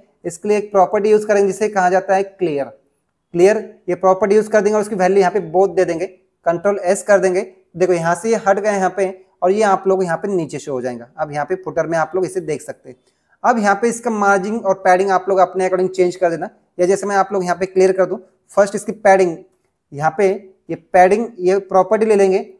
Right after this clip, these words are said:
और इसकी वैल्यू हम लोग दे देंगे टू पी एक्स। टू पी एक्स लिए कंट्रोल एस किए, तो यहाँ पे आप लोग कुछ इस टाइप में यहाँ पे शो होगा, या जैसे जो टेक्स्ट आप लोग यहाँ पे शो हो रहा है, ये यहाँ पे इस साइड में थोड़ा सा यहाँ पे शो हो जाएगा स्पेस में,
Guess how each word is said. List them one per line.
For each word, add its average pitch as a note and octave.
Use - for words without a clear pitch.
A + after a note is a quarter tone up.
और F#3
इसकी G3
वैल्यू G3+
हम G#3
लोग G#3+
दे G3+
देंगे G#3
टू G3+
पी D#3+
एक्स। -
टू D#3+
पी F#3
एक्स F#3+
लिए G3+
कंट्रोल G3
एस F#3
किए, G#3
तो F#3
यहाँ E3
पे F#3
आप F#3+
लोग G3+
कुछ G3
इस F#3
टाइप F#3+
में G3+
यहाँ F3+
पे G3
शो G3+
होगा, G3
या F#3+
जैसे G#3+
जो F#3+
टेक्स्ट G#3+
आप F#3+
लोग G#3
यहाँ F3
पे F#3+
शो G3
हो F#3
रहा F3
है, -
ये A3+
यहाँ F#3
पे A3
इस G#3+
साइड F#3
में F#3
थोड़ा F#3
सा G#3
यहाँ F3
पे G#3
शो F#3+
हो F3+
जाएगा F3
स्पेस F#3+
में, F#3+